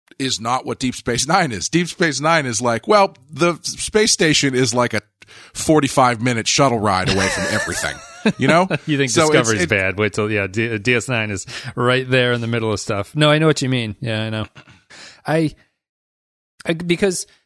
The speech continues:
Speaker 2: th-, this is, this is probably, it sounds more like I'm critical of D S nine, but what I, what I sort of wanna protect is that I think that what D S nine did was a good job of separating itself from, enough from T N G, where I can't,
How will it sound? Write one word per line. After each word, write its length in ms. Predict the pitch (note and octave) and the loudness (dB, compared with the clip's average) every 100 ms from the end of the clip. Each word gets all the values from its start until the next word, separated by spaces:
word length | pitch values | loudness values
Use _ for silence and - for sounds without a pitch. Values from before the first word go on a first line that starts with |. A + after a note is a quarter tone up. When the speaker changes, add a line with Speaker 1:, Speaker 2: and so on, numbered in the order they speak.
| _ _ _ _ - | _ _ _ _ -16
Speaker 2:
th-, 320 | F3 F3+ - | -12 -10 -2
this 180 | F#3 B3+ | -2 -2
is, 140 | A3 | -4
this 200 | F#3 F#3+ G#3+ | -2 -2 -2
is 160 | F3+ | -4
probably, 420 | - G#3 C4 C4 | 0 2 2 -2
it 140 | F#3 E3 | -2 -2
sounds 300 | A#3 C4+ B3+ | -2 -4 -2
more 180 | G3+ G3 | 2 2
like 180 | E3+ E3 | 2 0
I'm 140 | C3+ | -2
critical 500 | - - D#3 - C#3 | -2 2 2 2 0
of 100 | A#2 | 0
D 120 | A#2 A#2 | 0 -2
S 160 | A2 | -2
nine, 300 | B2+ A#2+ A2 | -4 -4 -4
but 100 | A2 | 0
what 140 | B2 C3+ | 2 2
I, 80 | C#3+ | 2
what 180 | D3+ | 2
I 120 | D3+ C#3+ | 4 2
sort 320 | - G#3+ C#4 | 0 2 2
of 100 | A#3+ | 2
wanna 240 | G3+ E3+ | 0 0
protect 520 | - C3 - C3 - B2+ | -2 -4 -2 -2 -2 -4
is 160 | A2 | -2
that 260 | A#2 A2+ - _ _ - | -2 -4 -8 _ _ -4
I 120 | D3 | -2
think 300 | - B3 - | -2 -2 0
that 180 | G#3 D3+ | 0 0
what 160 | D3+ | -2
D 120 | D3+ D3 | 0 -2
S 120 | D3+ | -2
nine 220 | C3+ B2 | -4 -2
did 260 | B2 C3 A#2+ | 0 0 0
was 180 | A#2 | -4
a 60 | A#2 | -4
good 240 | A2 C3 | -4 -2
job 240 | B2 B2 A2+ | -2 -4 -4
of 100 | G#2+ | -6
separating 580 | - E3 - F3 C3 B2 | -2 -2 0 0 0 -4
itself 300 | - B2 - | -2 -2 -2
from, 120 | B2 | -4
enough 160 | A#2 - | -4 -6
from 180 | A#2 | -8
T 200 | G#2 B2+ | -6 -6
N 120 | A#2 G#2 | -6 -4
G, 300 | B2 A#2 G#2 - - - - | -4 -4 -6 -14 -20 -12 0
where 260 | D#3 E3 | 2 2
I 180 | D3 G3 | 0 0
can't, 640 | G#3 - F3+ F3 E3 - | -2 -4 -2 -2 -4 -10